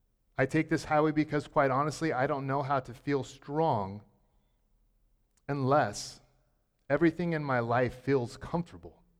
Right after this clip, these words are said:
And if there's anything making me uncomfortable, then I need to fix that, and that's where I find my strength from. Last, there's the highway of power. I take this highway because I feel that unless I have the upper hand,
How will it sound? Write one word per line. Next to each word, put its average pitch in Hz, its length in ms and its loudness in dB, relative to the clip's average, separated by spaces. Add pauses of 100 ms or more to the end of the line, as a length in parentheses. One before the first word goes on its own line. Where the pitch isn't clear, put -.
(720)
And 143 100 -2
if 143 80 -2
there's 131 220 0
anything 180 340 2
making 156 320 0
me 143 120 -2
uncomfortable, 123 920 -2 (280)
then 139 120 0
I 135 100 0
need 160 220 -2
to 131 80 -2
fix - 400 -4
that, 135 300 2
and 123 160 -6
that's 135 240 -4
where 135 120 0
I 120 60 0
find 123 320 -4
my 117 120 -6
strength 170 360 -8
from. 107 240 -6
Last, 143 280 0
there's 135 140 -4
the 135 60 -4
highway 156 320 0
of 127 140 0
power. 151 340 0 (300)
I 143 100 6
take 160 200 -2
this 156 120 -2
highway 143 280 2
because 139 300 -2
I 127 140 0
feel 165 280 2
that 156 100 0
unless 135 340 -2
I 143 60 -2
have 139 180 0
the 131 140 -4
upper 160 220 0
hand, 113 500 -4